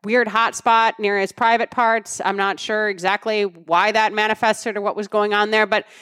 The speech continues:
you know, you need to be able to manipulate the dog and say, like, "Here, you can see this, look at this." So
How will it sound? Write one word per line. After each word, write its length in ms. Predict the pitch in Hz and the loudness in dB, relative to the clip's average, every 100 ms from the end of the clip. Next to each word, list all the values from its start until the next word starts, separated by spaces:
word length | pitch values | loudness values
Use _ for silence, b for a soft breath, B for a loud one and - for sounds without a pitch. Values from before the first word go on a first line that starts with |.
| B | B
you 80 | 233 | -2
know, 80 | 254 | 0
you 120 | 247 | 0
need 240 | 262 320 294 | 0 0 -2
to 60 | |
be 100 | 302 | 0
able 120 | 294 | 0
to 60 | 294 | 0
manipulate 480 | 277 285 311 294 294 | -4 -4 0 0 0
the 40 | |
dog 280 | 269 359 294 | 2 2 2
and 100 | 269 | -2
say, 200 | - 262 | -2 2
like, 200 | 247 247 | 2 0
"Here, 200 | - 320 | 0 0
you 160 | 254 208 | 0 -4
can 160 | 254 | -8
see 180 | 226 285 | -6 -6
this, 260 | 247 214 - | -2 -2 -2
look 200 | 247 294 | -4 -4
at 100 | - | -6
this." 180 | 160 - 185 | -6 -8 -4
So 240 | 269 247 | 0 0